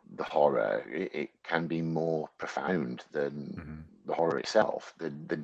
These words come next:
Speaker 1: dealing with what's just gone on. Um, and, and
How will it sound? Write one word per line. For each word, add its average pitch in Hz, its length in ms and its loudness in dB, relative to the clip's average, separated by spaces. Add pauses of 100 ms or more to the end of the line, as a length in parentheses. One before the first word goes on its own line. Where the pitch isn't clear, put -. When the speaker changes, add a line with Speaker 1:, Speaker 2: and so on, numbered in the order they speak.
Speaker 1:
dealing 87 640 6
with 62 240 -4
what's - 280 -4
just - 220 -8
gone 71 260 -2
on. - 220 -10 (960)
Um, 73 920 -2
and, 73 320 -6 (200)
and 67 320 -8